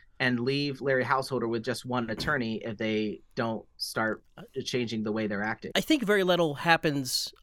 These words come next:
Speaker 2: on accident when people are at, at this level of being an attorney. But did this appear on purpose? Could you tell? Were they trying to antagonize, or was it just sort of juvenile, unintentional,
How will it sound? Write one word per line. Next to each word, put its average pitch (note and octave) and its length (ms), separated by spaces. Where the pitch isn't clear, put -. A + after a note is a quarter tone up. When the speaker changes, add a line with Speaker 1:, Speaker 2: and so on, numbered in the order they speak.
Speaker 2:
on D#3+ 160
accident B2+ 580
when C#3+ 160
people D3 300
are B2+ 80
at, B2+ 180
at D3 140
this F3+ 200
level C#3+ 280
of B2 80
being C3 160
an A#2+ 60
attorney. B2+ 320
But D3+ 120
did B3+ 160
this - 160
appear A3 460
on F3 140
purpose? A#3+ 420
Could A3+ 160
you A3 80
tell? A3+ 220
Were A#3 100
they F#3 80
trying G3+ 280
to F3+ 100
antagonize, G#3+ 600
or F#3 60
was D#3+ 160
it D3 140
just - 360
sort G3 220
of D3 180
juvenile, E3 600
unintentional, D#3 720